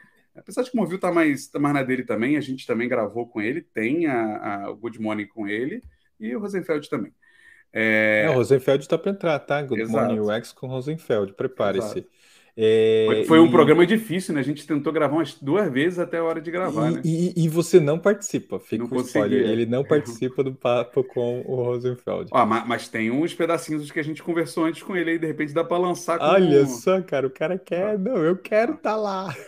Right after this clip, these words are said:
Speaker 2: Pô, Rosenfeld. Não, não, não foi, a, a gente, eu, a, acho que foi na segunda participação, né, que a gente tentou gravar e ele te-,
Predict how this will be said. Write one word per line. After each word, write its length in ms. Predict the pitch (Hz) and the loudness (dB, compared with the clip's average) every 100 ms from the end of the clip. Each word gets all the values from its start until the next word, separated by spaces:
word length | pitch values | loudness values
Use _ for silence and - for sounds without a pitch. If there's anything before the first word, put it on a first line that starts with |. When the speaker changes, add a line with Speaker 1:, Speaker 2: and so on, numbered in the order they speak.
| - | -6
Speaker 2:
Pô, 260 | 139 117 | 0 0
Rosenfeld. 800 | 104 101 117 165 - 113 113 139 - - - - - | 0 -4 -2 -4 -2 -2 -2 -4 -10 -16 -16 -18 -6
Não, 100 | 202 135 | 0 0
não, 60 | |
não 80 | 120 | 0
foi, 200 | 190 127 | -2 0
a, 200 | 117 120 | 0 0
a 20 | |
gente, 200 | 117 143 | -6 -6
eu, 60 | 123 - - - | -8 -14 -16 -12
a, 220 | - 170 | -6 -2
acho 140 | 160 151 | -2 -2
que 100 | 147 | -2
foi 140 | 170 | -2
na 80 | 180 | -2
segunda 360 | 180 156 214 202 | -2 0 0 2
participação, 680 | 180 - - 151 139 151 | 2 0 -2 -4 -2 -2
né, 80 | 147 | -2
que 100 | 120 | -4
a 20 | |
gente 160 | 131 - | -10 -8
tentou 280 | 135 123 123 | -8 -6 -2
gravar 400 | 123 113 127 139 | -2 0 0 0
e 100 | 123 | 0
ele 140 | 143 | -4
te-, 300 | 143 131 - | -4 -6 -6